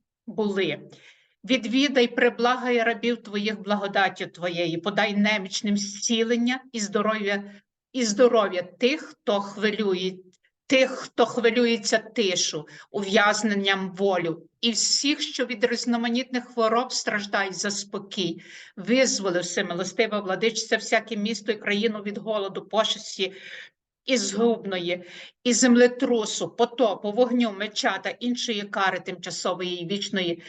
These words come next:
материнської твоєї сміливістю, відвертаючи гнів Божий.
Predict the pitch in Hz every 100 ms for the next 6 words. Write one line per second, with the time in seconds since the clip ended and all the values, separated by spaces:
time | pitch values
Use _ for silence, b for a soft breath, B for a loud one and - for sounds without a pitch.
0 | B - 175 202 190 202 - 196 180 180
1 | 185 185 196 190 - 214 190 208 208 -
2 | - 220 B B - 220 175 214 214 220
3 | 214 202 233 214 208 208 196 165 175 156
4 | 156 170